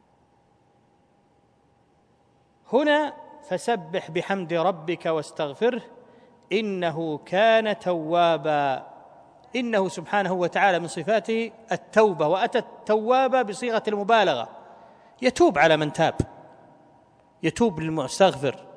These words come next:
والله عز وجل ينزل كل ليلة فيقول: "هل من مستغفر فأغفر له، هل من تائب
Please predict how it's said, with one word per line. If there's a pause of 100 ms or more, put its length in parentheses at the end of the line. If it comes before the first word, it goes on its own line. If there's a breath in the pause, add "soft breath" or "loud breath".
(800 soft breath)
والله
عز
وجل
ينزل
كل
ليلة
فيقول:
"هل
من
مستغفر (1040)
فأغفر
له،
هل
من
تائب